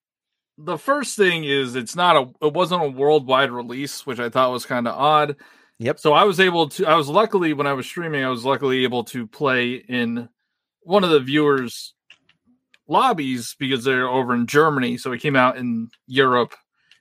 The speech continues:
Speaker 1: and overseas before it came out here in the U S, which is out now in the U S. But I just found it odd that they didn't re-, uh,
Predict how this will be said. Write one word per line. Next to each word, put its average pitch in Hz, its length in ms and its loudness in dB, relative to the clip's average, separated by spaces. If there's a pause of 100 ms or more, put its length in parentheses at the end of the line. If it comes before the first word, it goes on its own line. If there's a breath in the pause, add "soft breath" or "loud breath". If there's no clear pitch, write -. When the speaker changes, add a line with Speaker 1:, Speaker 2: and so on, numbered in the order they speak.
Speaker 1:
and 127 100 -2
overseas 139 960 -2
before 127 380 -2
it - 80 -8
came 123 180 0
out 117 300 0
here 113 560 -8
in 123 120 -6
the 117 80 -6
U 123 200 -4
S, 123 180 -4
which 143 160 -10
is 123 140 -4
out 120 200 2
now 135 300 2
in 117 80 -2
the 117 100 -6
U 117 160 -8
S. - 380 -10 (560)
But 135 220 0 (520)
I 151 60 -6
just 170 140 -8
found 190 180 4
it 135 80 0
odd 139 440 4 (400 soft breath)
that 127 120 -6
they 135 100 2
didn't 135 320 2 (280)
re-, 123 180 -14 (160)
uh, 117 300 -8